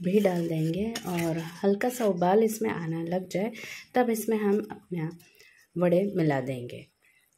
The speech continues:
तो बढ़िया से स्टीम किए हुए बढ़िया से पक गए हैं, बस एक बढ़िया सा तड़का दे रहे हैं हम इसे।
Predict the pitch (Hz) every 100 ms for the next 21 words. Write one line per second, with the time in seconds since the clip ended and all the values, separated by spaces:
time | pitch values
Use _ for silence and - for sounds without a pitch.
0 | _ _ _ _ _ 175 170 180 208 208
1 | 226 208 - - 226 233 226 220 208 196
2 | 190 190 175 170 175 175 180 - 190 185
3 | 214 214 196 220 220 180 175 190 - 175
4 | 165 165 - 208 208 143 143 196 202 196
5 | 190 196 208 202 190 226